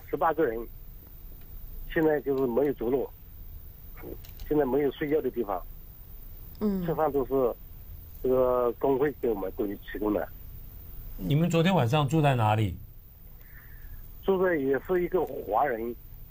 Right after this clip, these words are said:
Speaker 1: 就是马来西亚的华人，那个教堂，他们说的，我们证人昨天晚上说的，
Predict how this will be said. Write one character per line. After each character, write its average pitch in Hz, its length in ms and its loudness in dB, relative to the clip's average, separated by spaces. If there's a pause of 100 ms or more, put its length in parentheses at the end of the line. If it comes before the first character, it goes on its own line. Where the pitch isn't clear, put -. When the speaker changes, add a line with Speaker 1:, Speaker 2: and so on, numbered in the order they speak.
(280)
Speaker 1:
就 127 120 -2
是 123 240 0
马 101 220 2
来 90 200 2 (100)
西 143 80 0
亚 143 120 4
的 135 80 0
华 - 260 -2
人， - 120 -4 (640)
那 120 100 -4
个 110 100 2
教 123 220 0
堂， 104 300 -4 (640)
他 135 120 2
们 120 180 6
说 131 120 2
的， 107 220 0 (680)
我 101 180 2
们 131 200 2 (520)
证 127 160 2
人 123 220 2 (800)
昨 127 120 4
天 147 120 2
晚 104 140 4
上 110 120 0
说 - 120 -4
的， 113 140 0